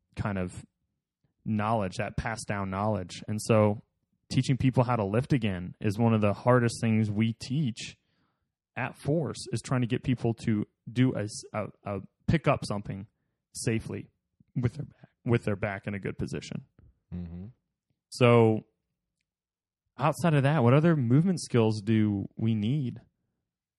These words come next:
Speaker 2: Potentially the need to climb something. Right?
Speaker 1: How,
Speaker 2: If we
Speaker 1: how
Speaker 2: look
Speaker 1: often?
Speaker 2: at stairs, maybe.
Speaker 1: I know. Stairs. This is what's scary. It's like, okay, that's a, if you really look at that, that's a pretty limited movement environment.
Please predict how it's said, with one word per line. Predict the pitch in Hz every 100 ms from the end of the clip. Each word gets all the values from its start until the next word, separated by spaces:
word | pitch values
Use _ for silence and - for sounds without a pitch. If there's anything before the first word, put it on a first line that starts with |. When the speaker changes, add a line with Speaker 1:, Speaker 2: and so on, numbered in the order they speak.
| _ _ _ _ _ _
Speaker 2:
Potentially | - 92 110 113 117
the | 104
need | 98 101
to | 92
climb | - 92 95 98
something. | 98 107 104 107 107 113 - - - - _ _ _ _ _ _ _
Right? | 90
Speaker 1:
How, | 90 143 -
Speaker 2:
If | 110
we | 127
Speaker 1:
how | 139
Speaker 2:
look | 120
Speaker 1:
often? | 131 143 107
Speaker 2:
at |
stairs, | 87 85 87 -
maybe. | 80 82 80
Speaker 1:
I | 101
know. | 98 113 117 101 - _ -
Stairs. | - 113 107 113 131 - _ - - -
This | 156
is | 233 190
what's | 160
scary. | - 135 165 127
It's | 107
like, | 120 110
okay, | 131 135 110
that's | 101 135 -
a, | 294 - - - -
if | 151
you | 240
really | 262 226
look | 131 147 151
at |
that, | - 98
that's | 95 196 -
a |
pretty | 208 135 170 139
limited | 110 107 113 131 113 104 95
movement | 98 113 113 107
environment. | - 95 92 101 90 76